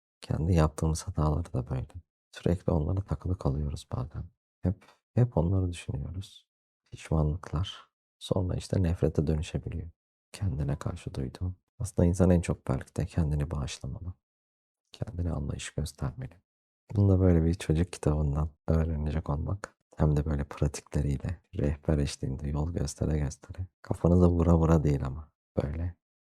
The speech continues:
size sarılıp pat pat sırtınıza vurup beraber ilerleyerek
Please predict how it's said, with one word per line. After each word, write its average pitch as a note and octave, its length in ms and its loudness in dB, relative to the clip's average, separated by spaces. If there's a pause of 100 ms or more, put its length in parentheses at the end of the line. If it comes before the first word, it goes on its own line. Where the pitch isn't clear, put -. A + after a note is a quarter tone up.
(300)
size - 140 0
sarılıp - 520 -4 (320)
pat - 220 -4
pat - 220 -4
sırtınıza D#2 460 -8
vurup E2+ 260 -8
beraber F2+ 520 2 (160)
ilerleyerek C3 520 -4